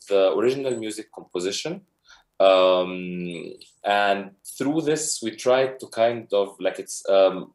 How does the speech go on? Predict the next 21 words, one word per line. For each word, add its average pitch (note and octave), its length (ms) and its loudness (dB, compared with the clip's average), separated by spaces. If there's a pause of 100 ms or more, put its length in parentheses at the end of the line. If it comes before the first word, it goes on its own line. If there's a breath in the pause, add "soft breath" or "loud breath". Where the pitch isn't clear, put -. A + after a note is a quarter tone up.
(200)
mainly A2+ 520 -4
harp B2 500 0
and, F#2 400 -4
like, F2 300 -4
a B1+ 300 0
little G2+ 240 -12 (100)
clarinet A2 480 -2
piece - 240 -12
at - 140 -14
the - 100 -4
end. A#2+ 480 -2
And F2 260 -6 (560 soft breath)
the - 160 4
elements B2+ 420 2
of A#2 220 2
it B2 340 0
were G2 520 4 (640)
constructed A2 760 -2
in F#2+ 140 -6
a F#2+ 100 -2
way G#2+ 380 0